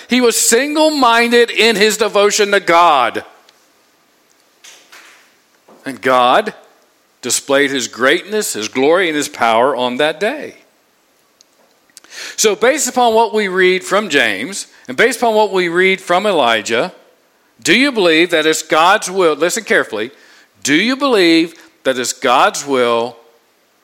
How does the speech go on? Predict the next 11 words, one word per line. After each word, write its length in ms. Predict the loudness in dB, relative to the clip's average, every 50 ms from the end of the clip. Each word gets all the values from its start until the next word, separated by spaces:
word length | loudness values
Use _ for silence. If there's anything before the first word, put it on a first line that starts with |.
| _ _ _ _ _ _ _ _ _ _ _ _ _ _ _ _ _
or 60 | -16 -12
to 160 | -12 -6 -4
say 300 | -4 0 2 2 2 2
it 100 | 0 -4
another 380 | -4 -2 0 0 0 0 -2
way, 540 | 0 2 2 2 4 2 2 0 -4 -6 -8 -16 _ _ _ _ _ _ _ _ _ _
do 100 | -2 -2
you 120 | -2 0
believe 340 | 0 0 0 2 0 2 2
that 140 | 2 0 0
it's 180 | 0 -4 -8